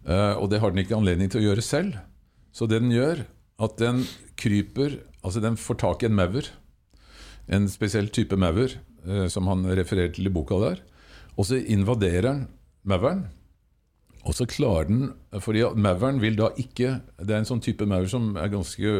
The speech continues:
svær, men den ve-, den beveger seg ikke i høyden, den kryper aldri opp på planter. Så klarer soppen å rett og slett, eh, invadere maurens tankesett og psyke,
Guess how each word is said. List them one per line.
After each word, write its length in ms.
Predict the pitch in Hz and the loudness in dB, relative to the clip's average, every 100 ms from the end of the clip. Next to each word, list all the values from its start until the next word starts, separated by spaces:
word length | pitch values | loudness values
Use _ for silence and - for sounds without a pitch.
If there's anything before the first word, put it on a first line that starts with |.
| 87 | -2
svær, 340 | - 101 123 | -2 0 2
men 100 | 113 | 2
den 200 | 107 104 104 87 | 0 -2 -4 -4
ve-, 140 | 104 | -4
den 300 | 87 101 104 | -2 -2 -2
beveger 320 | 95 107 85 87 | 0 0 0 -2
seg 140 | - | -4
ikke 160 | 117 113 | -4 -2
i 60 | |
høyden, 320 | 110 92 87 110 | 0 0 0 -2
den 100 | 92 - | -4 -8
kryper 320 | - 98 - | -4 -4 -2
aldri 240 | 123 87 90 | -2 -2 -2
opp 140 | 87 | -2
på 60 | 98 | -2
planter. 400 | 113 80 131 156 - - - - - | -2 -2 -4 -8 -12 -20 -20 -20 -16
Så 120 | - 127 | 0 0
klarer 460 | - 147 92 92 120 | 2 2 2 2 0
soppen 520 | - 107 - 170 185 - - - - - | 0 -2 -2 -2 -4 -8 -20 -20 -18 -4
å 380 | 101 117 127 - | 0 2 0 -2
rett 320 | 104 98 - | -2 -4 -4
og 100 | 120 | -6
slett, 480 | - 123 139 - - - - | -2 -2 -2 -8 -16 -18 -4
eh, 320 | 110 117 113 - - _ _ - | 2 2 2 -2 -14 _ _ -2
invadere 760 | 101 123 110 92 87 98 139 107 | 0 2 2 2 2 2 0 0
maurens 720 | 92 90 82 110 123 - - - | 0 0 2 0 0 -4 -12 -6
tankesett 840 | 151 101 87 85 160 - - - - _ _ _ _ _ | -4 -4 -4 -4 -4 -6 -14 -18 -20 _ _ _ _ _
og 80 | 117 | -4
psyke, 560 | - 147 92 - 160 | -2 0 0 0 -4